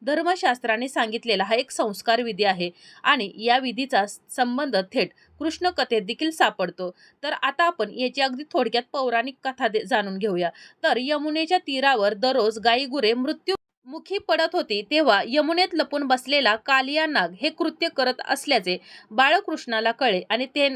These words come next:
तेव्हा त्याने यमुनेत उडी टाकून कालिया मर्दन केले आणि त्याच्यावर स्वार होऊन त्याला वश करून बासरी वादन करत गोकुळवासियांना भयमुक्त केले आणि म्हणूनच यशोदेसकट सर्व सुवासिनींनी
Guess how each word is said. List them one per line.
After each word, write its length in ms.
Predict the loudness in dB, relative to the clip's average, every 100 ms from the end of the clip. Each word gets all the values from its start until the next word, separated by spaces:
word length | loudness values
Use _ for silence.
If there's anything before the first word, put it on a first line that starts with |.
| -2 2
तेव्हा 240 | 4 4
त्याने 260 | 2 -2 0
यमुनेत 400 | 0 0 0 -2
उडी 220 | -2 -2 2
टाकून 340 | 0 0 -6 -8 -20 -18 0
कालिया 400 | 2 2 2 2
मर्दन 380 | 2 2 2 0 0
केले 220 | -2 -2 -2
आणि 160 | -2
त्याच्यावर 500 | 2 0 2 0 0
स्वार 340 | 0 2 2 2
होऊन 240 | -2 -2
त्याला 280 | 2 2 2 -2 -20 -4
वश 280 | 2 2 2
करून 280 | -2 0 2
बासरी 340 | 2 2 0
वादन 320 | 2 2 2
करत 300 | 2 0 2 0
गोकुळवासियांना 840 | 0 0 2 2 2 -2 0 0
भयमुक्त 520 | 2 4 2 0 -10 -6
केले 240 | -2 -2 -4 -10 -10 -2
आणि 180 | 0 2
म्हणूनच 520 | 2 2 2 0 0
यशोदेसकट 800 | 0 0 0 0 0 0 0 0
सर्व 360 | 2 2 2 0
सुवासिनींनी 760 | 2 2 2 0 -6 -4 -6